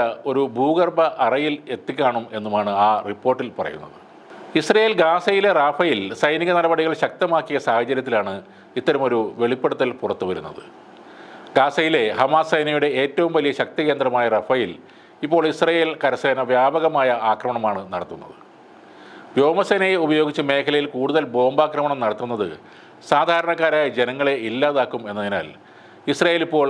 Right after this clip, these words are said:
കരസേനയെ ഈ മേഖലയിൽ കൂടുതലായി നിയോഗിച്ചിരിക്കുകയാണ്. ഇസ്രായേൽ കുറേ നാൾ മുമ്പ് ഗാസയിലെ ഹമാസിന്റെ പ്രമുഖ നേതാവായ മർവാൻ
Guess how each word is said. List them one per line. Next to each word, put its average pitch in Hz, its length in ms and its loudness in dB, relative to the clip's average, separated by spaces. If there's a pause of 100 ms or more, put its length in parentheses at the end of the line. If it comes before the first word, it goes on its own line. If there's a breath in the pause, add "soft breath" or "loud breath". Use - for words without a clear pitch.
(160)
കരസേനയെ 151 600 0 (200)
ഈ - 20 -2 (100)
മേഖലയിൽ 139 460 0 (140)
കൂടുതലായി 143 500 2 (140)
നിയോഗിച്ചിരിക്കുകയാണ്. 113 840 -2 (480)
ഇസ്രായേൽ 226 340 4 (100)
കുറേ 185 240 4
നാൾ 196 200 2
മുമ്പ് 180 200 2 (260)
ഗാസയിലെ 175 500 2
ഹമാസിന്റെ 160 560 0
പ്രമുഖ 147 240 -2 (120)
നേതാവായ 139 460 2 (580 loud breath)
മർവാൻ 170 360 4